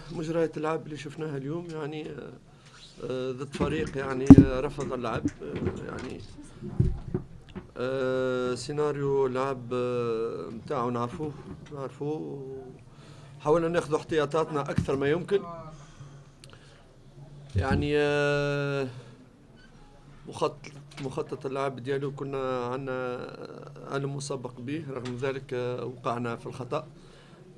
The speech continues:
آه، رغم ذلك يعني حاولنا باش نرجع وخلقنا تقريباً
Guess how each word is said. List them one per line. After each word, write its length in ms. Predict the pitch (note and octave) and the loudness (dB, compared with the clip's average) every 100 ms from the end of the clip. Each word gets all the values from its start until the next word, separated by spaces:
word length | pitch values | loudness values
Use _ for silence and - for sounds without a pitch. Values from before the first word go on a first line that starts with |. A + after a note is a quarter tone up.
| - | -6
آه، 1300 | B2 A#2+ B2 B2 B2 A#2+ A#2+ A#2 A2+ G#2+ G#2+ - - - - - - - - - - - - - - - - - - | 0 2 4 4 4 4 4 4 2 0 -4 -8 -8 -12 -14 -16 -18 -20 -20 -20 -18 -18 -18 -18 -18 -20 -20 -18 -8
رغم 540 | C#3+ B2 C3 - A#2 A#2+ | -4 -2 -4 -6 -10 -2
ذلك 340 | C#3 D3 D3 C#3 | 0 2 0 -2
يعني 220 | A#2+ A#2+ | -2 -4
حاولنا 640 | D3+ D3 D3+ D3 D3+ E3+ | -2 0 2 2 0 -2
باش 220 | E3 C#3 C#3 | -4 -8 -4
نرجع 440 | C#3 C3 C3+ A#2 - | -4 -2 -4 -6 -8
وخلقنا 640 | - - - C3+ C#3 C3 | -10 -10 -8 -8 -8 -10
تقريباً 680 | C3 - B2+ - - - - | -10 -12 -12 -12 -10 -10 -12